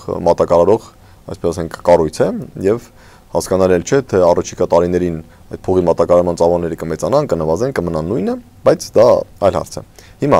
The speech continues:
Ադրբեջանը դիմելու Ռուսաստանին, ասելով՝ «Դու ես փաստացի վերահսկում այս տարածքը, ինչ ընտրությունների մասին է խոսքը, ոչ մի ըն-, ընտրություն»։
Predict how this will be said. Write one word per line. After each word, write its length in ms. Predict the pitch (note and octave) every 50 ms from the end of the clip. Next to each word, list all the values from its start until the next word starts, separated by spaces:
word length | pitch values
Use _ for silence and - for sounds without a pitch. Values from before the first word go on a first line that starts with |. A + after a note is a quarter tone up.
| - - G#2
Ադրբեջանը 380 | A2+ B2+ C3+ C3+ D#3 F#3+ A3+ F#3
դիմելու 260 | D#3 D3 D3+ F#3+ G3+
Ռուսաստանին, 540 | F#3+ D3+ - C#3 B2+ - - E2+ D#2 D2+ D#2
ասելով՝ 300 | E2 G2 - B2+ B2+ A2
«Դու 100 | A2 B2
ես 120 | A2+ F2 -
փաստացի 340 | - F2+ - - E2+ - F#2
վերահսկում 400 | F2+ F2 F2 F2 - - - D2+
այս 120 | F2 -
տարածքը, 380 | - E2+ F#2+ A#2+ D#3+ - - A3 B3+ B3+ - - - - -
ինչ 140 | D#3 E3+ F3+
ընտրությունների 520 | - G#2+ G2+ G2 G2 - A2 G#2+ A#2 D#3 E3+
մասին 260 | B2 F#2+ - - C#3+
է 40 | D#3
խոսքը, 300 | - - - - - F2+ E2+
ոչ 120 | G#2 C3 -
մի 160 | - D#3 E3
ըն-, 160 | D#3+ A#2 G#2+ G#2+
ընտրություն»։ 480 | - G#2+ G#2+ - F#2 E2 - - D2+